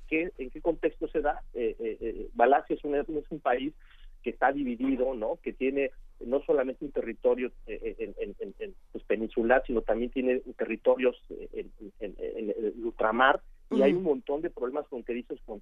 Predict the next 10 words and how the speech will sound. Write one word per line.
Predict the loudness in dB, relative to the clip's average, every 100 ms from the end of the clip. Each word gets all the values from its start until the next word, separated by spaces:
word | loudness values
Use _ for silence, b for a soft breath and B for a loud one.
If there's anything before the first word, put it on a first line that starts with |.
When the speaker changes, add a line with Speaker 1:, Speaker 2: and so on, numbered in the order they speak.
| -14 -14
Speaker 1:
sus | -4
países | 0 0 0 -2
vecinos. | -2 -4 -4 -2 -2 -6 b b b
Entonces | 2 2 4 4
también | 4 4 4
hay | 2
que | 0
entender | -2 0 2
un | 2
poco, | 0 2 2